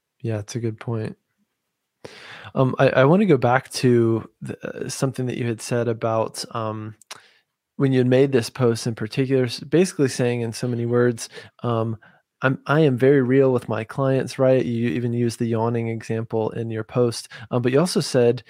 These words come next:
um, you saw a client or, you know, a colleague post in another Facebook group for therapists about something she was thinking about doing and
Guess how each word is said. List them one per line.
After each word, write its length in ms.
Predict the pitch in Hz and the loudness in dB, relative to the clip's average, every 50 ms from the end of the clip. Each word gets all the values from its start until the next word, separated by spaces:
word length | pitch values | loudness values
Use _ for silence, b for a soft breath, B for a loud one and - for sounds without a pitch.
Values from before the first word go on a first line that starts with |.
| B B B B B _ - | B B B B B _ -6
um, 360 | 123 120 117 117 117 117 113 - _ _ _ _ | -2 -2 0 0 -2 -2 -4 -8 _ _ _ _
you 120 | 135 127 | -2 -2
saw 240 | 120 - 135 120 110 | 0 2 2 2 2
a 60 | 110 | 0
client 560 | - - - 131 127 135 147 147 131 120 - - | -2 -6 -4 -2 0 2 2 2 2 0 0 0
or, 200 | 123 117 104 113 | 0 0 2 2
you 140 | 123 131 131 | 2 2 4
know, 100 | 117 107 | 4 2
a 40 | 107 | 0
colleague 500 | - - - 143 156 170 156 127 113 - | -2 -2 0 0 2 2 2 2 0 0
post 280 | - 123 120 - - | 0 0 0 0 -2
in 60 | 117 117 | -4 -2
another 180 | 113 113 113 | -2 -2 -2
Facebook 420 | - - 117 110 - - 127 - - | -2 -2 -4 -4 -4 -4 -6 -4 -4
group 220 | - 120 117 - | -4 -4 -4 -4
for 120 | - 113 117 | -6 -10 -4
therapists 540 | - 151 156 151 143 139 - 139 131 - | 0 2 4 4 4 2 2 -2 -2 -2
about 300 | - 131 135 127 - - | -2 0 0 0 0 -2
something 320 | - 135 127 - - 131 123 | -4 -6 -6 -4 -4 -6 -4
she 140 | - - 123 | -4 -4 -6
was 120 | 117 - | -4 -4
thinking 160 | 127 127 123 | -4 -2 -2
about 140 | 120 - 120 | -4 -2 -2
doing 320 | 127 123 123 127 123 117 | -2 0 0 0 0 -2
and 160 | 110 110 110 | -2 -4 -6